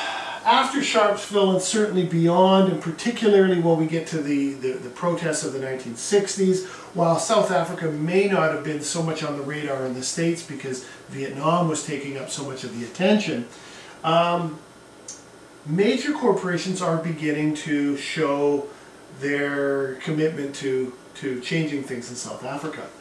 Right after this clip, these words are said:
Sanctions basically are actions directed at South Africa to force it to meet legal and moral obligations.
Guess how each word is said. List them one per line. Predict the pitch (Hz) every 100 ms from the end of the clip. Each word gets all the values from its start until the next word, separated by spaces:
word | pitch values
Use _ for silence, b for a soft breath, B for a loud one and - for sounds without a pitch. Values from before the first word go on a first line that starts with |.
| - B B B B B B B B -
Sanctions | - 233 277 - 233 190
basically | 196 - 190 190 190
are | 160 156
actions | 185 185 202 -
directed | 175 175 185 190
at | 185
South | 180 180 165
Africa | 165 - 170 175 151
to |
force | 143 - 180 190 202
it | 185
to | 165
meet | 165 160 139
legal | 151 165 175
and | 156 143
moral | 143 147 139
obligations. | 131 127 113 104 123 202 262 277 -